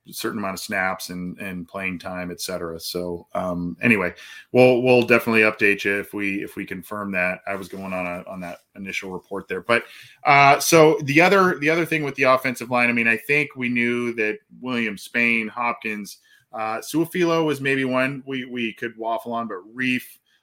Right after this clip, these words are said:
uh, we figured Fred Johnson being the backup swing tackle at both, both sides. Uh, Smith, Carman, uh, Trey Hill was a little surprising. Prince was a little surprising, but the oddest of summers for Mike Jordan,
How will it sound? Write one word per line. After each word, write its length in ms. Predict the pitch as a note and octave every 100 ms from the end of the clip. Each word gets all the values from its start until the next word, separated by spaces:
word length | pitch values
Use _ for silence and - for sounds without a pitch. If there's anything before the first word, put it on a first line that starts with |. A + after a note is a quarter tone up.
| -
uh, 220 | G#2 G#2
we 60 | G#2+
figured 360 | - D3 C#3 -
Fred 220 | B2 A2+
Johnson 380 | A2+ A2+ - A#2
being 200 | A2+ G#2+
the 60 |
backup 420 | G#2+ A2 - G#2
swing 300 | - C3 B2+
tackle 400 | A#2 B2+ B2 A#2+
at 80 | G#2+
both, 220 | A2+ A2+ - _
both 220 | A#2+ G#2+ G#2
sides. 600 | - B2+ B2+ B2+ - - _ _ -
Uh, 360 | G#2+ G2+ G2
Smith, 460 | G2 - B2+ B2 -
Carman, 560 | - B2 A#2+ A#2+ A#2+ B2 A#2
uh, 160 | A2+ A2+
Trey 220 | C#3 D3
Hill 240 | D3 C#3
was 160 | C3+ C3
a 140 | C#3+
little 200 | C3+ B2+
surprising. 560 | B2 - C3 C3 B2 A#2+ -
Prince 320 | G3 G#3+ -
was 120 | E3
a 40 | C#3+
little 180 | B2+
surprising, 680 | A#2+ A2+ A#2+ A#2+ A2+ A#2+ A2+
but 220 | A#2 A2+ - _ _ B2 _ _ _ _ _ _ _
the 560 | B2+ C3 C#3+ C#3+ C#3 - _ _ _ _
oddest 560 | E3 F#3+ A3 A3 - - -
of 160 | D3+ -
summers 720 | D3+ C#3+ A#2 G2 F#2+ - - _ _
for 220 | - B2+
Mike 300 | B2+ B2 -
Jordan, 440 | A#2 A2 G2 E2+